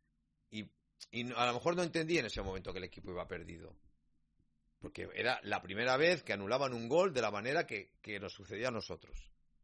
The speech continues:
También es verdad que en el minuto cuarenta de la primera parte nos pitan un penalti a favor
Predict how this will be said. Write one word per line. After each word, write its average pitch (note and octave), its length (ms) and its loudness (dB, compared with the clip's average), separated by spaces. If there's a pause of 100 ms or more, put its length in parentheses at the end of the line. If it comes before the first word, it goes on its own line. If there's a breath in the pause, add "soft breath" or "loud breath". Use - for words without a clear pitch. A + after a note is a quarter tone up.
(560)
También F#2 240 -6
es F#2+ 100 -2
verdad D3 400 6
que F#2+ 320 -4
en G2 140 -6
el F#2 60 -6
minuto G#2+ 340 -4
cuarenta G#2+ 400 -2
de F#2+ 60 -2
la F#2 280 -4 (300 soft breath)
primera A2 380 2
parte E3 240 4
nos C3 120 -2
pitan A#2 260 0
un G#2 120 -4
penalti F2 400 -6
a E2+ 60 -14
favor D3 440 2